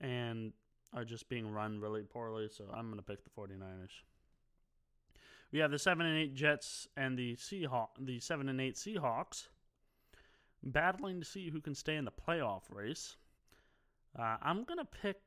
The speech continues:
the Seahawks. I think Geno Smith gets the win over his old team. Though if Mike White is playing, I think anything could happen.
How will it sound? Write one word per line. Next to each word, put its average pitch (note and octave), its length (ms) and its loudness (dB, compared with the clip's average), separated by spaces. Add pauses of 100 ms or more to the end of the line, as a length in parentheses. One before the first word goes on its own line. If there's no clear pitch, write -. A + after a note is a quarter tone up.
the - 60 -12
Seahawks. C3 640 -2
I A#2+ 60 -4
think C3+ 220 -2
Geno C3+ 300 2
Smith B2+ 320 -2 (160)
gets - 500 -2 (140)
the C3 120 -2
win B2+ 380 2
over A2+ 320 0
his A2+ 160 -4
old G#2 280 -2
team. B2+ 480 0 (440)
Though C3+ 220 4
if B2+ 80 2
Mike C#3+ 320 4
White C3 180 4
is A#2+ 140 0
playing, A2+ 380 -2
I G#2+ 120 -2
think G#2 280 -8
anything F#2 420 -8
could F2+ 100 -10
happen. F#2 340 -8